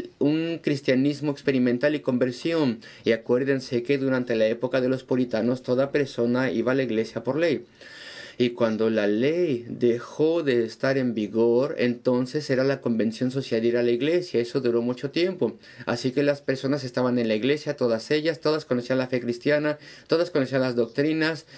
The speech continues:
todas podían decir los catecismos, todos pensaban que eran cristianos. Y la gran carga de los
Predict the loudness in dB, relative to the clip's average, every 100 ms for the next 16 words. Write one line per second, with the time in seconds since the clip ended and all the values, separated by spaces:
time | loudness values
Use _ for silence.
0 | -2 0 0 0 0 0 0 -2 -2 -2
1 | -2 -2 -2 -2 0 0 -2 -2 -2 0
2 | 0 -2 0 0 0 -2 -2 -4 0 0
3 | 0 -2 -4 -12 -20 -18 -4 2 2 2
4 | -2 0 0 2 2 2 2 0 -2